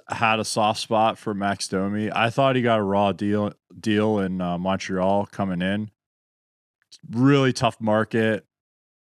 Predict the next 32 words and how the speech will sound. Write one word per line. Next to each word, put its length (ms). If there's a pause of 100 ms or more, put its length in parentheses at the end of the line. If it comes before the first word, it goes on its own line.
He's 160
got 180
his 160
dad's 400
name, 720
you 140
know, 420 (840)
<sighs> 760
it, 180 (260)
I 120
just, 300 (300)
I 100
thought 380
that 240 (880)
there 120
was 160
way 220
too 160
much 240
pressure 420
on 140
him 460 (160)
coming 260
into 240
that 260
situation. 840 (840)
And 540 (160)
he's 300
a 60
good 420
player. 680
Like, 280